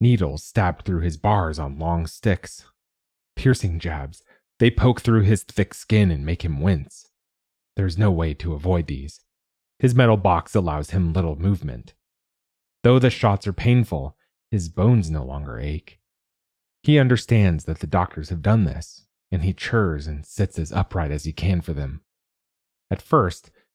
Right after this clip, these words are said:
she who takes notes fed him tidbits from a similar stick. Hector had charmed her, however,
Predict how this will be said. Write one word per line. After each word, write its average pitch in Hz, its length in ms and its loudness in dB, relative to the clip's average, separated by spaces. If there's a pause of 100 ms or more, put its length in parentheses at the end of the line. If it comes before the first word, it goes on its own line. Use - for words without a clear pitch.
(140)
she 147 240 4
who 131 120 4
takes 123 300 2
notes 101 420 2
fed 95 280 0
him 87 220 0
tidbits 95 500 -2
from 82 180 -4
a 80 40 -4
similar 117 380 2
stick. - 480 -10 (640)
Hector 82 380 0
had 78 160 -4
charmed 120 380 2
her, 67 200 -6
however, 71 500 -8